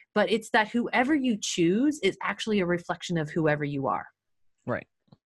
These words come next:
Speaker 1: So
Speaker 2: Yeah.
Speaker 1: that, that's already in you.
Speaker 2: Yeah, we're talking about
Speaker 1: So
Speaker 2: dimensions of self. I talk a lot about dimensions of self. You know, when you're looking at this avatar, it's not because you're, you're, uh,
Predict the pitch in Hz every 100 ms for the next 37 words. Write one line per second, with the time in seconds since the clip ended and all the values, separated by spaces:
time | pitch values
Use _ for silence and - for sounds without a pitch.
0 | - - _ _ _ - 214 185 170 170
1 | 233 240 185 220 214 214 226 247 233 214
2 | - 185 185 127 - - - - - 143
3 | 131 170 143 156 151 160 - 147 127 123
4 | - 98 65 117 - 143 131 123 120 117
5 | 110 110 120 120 117 120 110 107 - -
6 | - - - - - 135 135 139 139 135
7 | 151 165 139 131 113 123 131 123 117 113
8 | 110 135 127 123 127 113 113 110 101 -
9 | - - 120 120 120 117 113 110 107 107